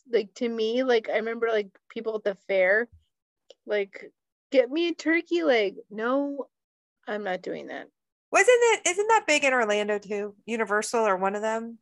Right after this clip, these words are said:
Speaker 2: the giant turkey leg? Is it Disney? Some place does
Speaker 1: I
Speaker 2: it, but
Speaker 1: think
Speaker 2: that's
Speaker 1: it's
Speaker 2: their thing
Speaker 1: Disney.
Speaker 2: too. You see people walking around that. I don't
Speaker 1: I
Speaker 2: like
Speaker 1: think it's
Speaker 2: turkey that
Speaker 1: fucking
Speaker 2: much.
Speaker 1: gross. I
Speaker 2: Like
Speaker 1: just think it's fucking gross.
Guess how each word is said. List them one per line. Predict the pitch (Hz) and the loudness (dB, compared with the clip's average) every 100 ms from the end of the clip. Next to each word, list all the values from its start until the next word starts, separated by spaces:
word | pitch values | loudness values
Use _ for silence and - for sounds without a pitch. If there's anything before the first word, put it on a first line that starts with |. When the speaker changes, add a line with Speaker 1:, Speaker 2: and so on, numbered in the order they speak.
| - | -12
Speaker 2:
the | |
giant | 226 220 220 202 | -4 -2 -2 -4
turkey | 233 240 | -10 -6
leg? | 240 247 247 _ _ _ _ _ _ _ _ _ _ _ - | -4 -4 -6 _ _ _ _ _ _ _ _ _ _ _ -6
Is | 226 | -4
it | 226 | -2
Disney? | 247 269 285 | -2 -2 -6
Some | - 302 381 | -2 2 2
place | 392 294 233 - | 2 0 0 -2
does | - 185 - | -2 -2 -2
Speaker 1:
I | |
Speaker 2:
it, | 220 | -2
but | 285 | 0
Speaker 1:
think | 302 | 4
Speaker 2:
that's | 208 | 2
Speaker 1:
it's | - | 2
Speaker 2:
their | 220 233 | 2 2
thing | 208 196 | 0 -6
Speaker 1:
Disney. | 185 220 190 | -4 -2 -2
Speaker 2:
too. | |
You | 185 | -4
see | - 202 | -8 -8
people | 208 185 | -8 -4
walking | 180 170 180 | -2 -2 -2
around | 170 170 | -6 -4
that. | 156 - - - _ | -8 -10 -20 -20 _
I | 285 | 4
don't | 381 415 | 6 6
Speaker 1:
I | |
Speaker 2:
like | 311 | 6
Speaker 1:
think | 330 | 4
it's | 381 | 2
Speaker 2:
turkey | 453 | 4
that | 277 196 | 6 6
Speaker 1:
fucking | 160 | 2
Speaker 2:
much. | 143 123 | -4 -2
Speaker 1:
gross. | 208 226 185 - - _ _ _ _ _ - | -2 -2 -4 -12 -20 _ _ _ _ _ 2
I | 226 | 4
Speaker 2:
Like | 269 | 4
Speaker 1:
just | 370 | 2
think | 349 233 | 2 2
it's | - | 0
fucking | - 220 - 196 | 0 0 -2 -6
gross. | 185 185 233 175 - - | 0 2 0 -2 -12 -20